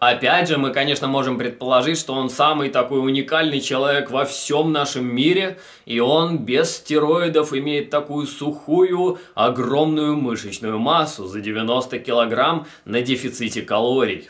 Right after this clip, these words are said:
Ну ладно, если вы хотите, пусть это будет так. Я еще слышал, что он говорил, он кушает один раз в день или кушал, не знаю. Но, по крайней мере, он говорит всегда, что он ест очень мало калорий.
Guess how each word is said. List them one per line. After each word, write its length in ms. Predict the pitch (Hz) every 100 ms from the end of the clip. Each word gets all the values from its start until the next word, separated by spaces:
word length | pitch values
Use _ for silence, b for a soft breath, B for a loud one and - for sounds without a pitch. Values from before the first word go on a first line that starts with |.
| _
Ну 160 | 101 98
ладно, 460 | 95 117 147 135 92
если 320 | 87 95 113
вы 120 | 113
хотите, 380 | 120 120 151 156
пусть 300 | 147 170 -
это 160 | -
будет 340 | 180 185 202 196
так. 280 | 226 - -
Я 160 | 110
еще 200 | 120 120
слышал, 380 | 120 135 147 143
что 140 | - 135
он 160 | 131
говорил, 400 | 123 127 135 135
он 180 | 127 123
кушает 420 | 131 147 147 120
один 300 | 120 120 131
раз 240 | 131 120 101
в 60 |
день 300 | 90 131 147
или 160 | 98 95
кушал, 440 | - 123 139 120
не 140 | 104 95
знаю. 440 | 101 104 98 82 B B B
Но, 100 | 107
по 160 | 113
крайней 400 | 113 113 135 147
мере, 320 | 147 139 135 127
он 300 | 120 117 107
говорит 340 | 107 110 107
всегда, 460 | - 101 104 127 143
что 180 | -
он 120 | 113 104
ест 320 | 104 127 - -
очень 340 | 160 185 165
мало 300 | 170 165 160
калорий. 680 | 156 165 185 196 147 98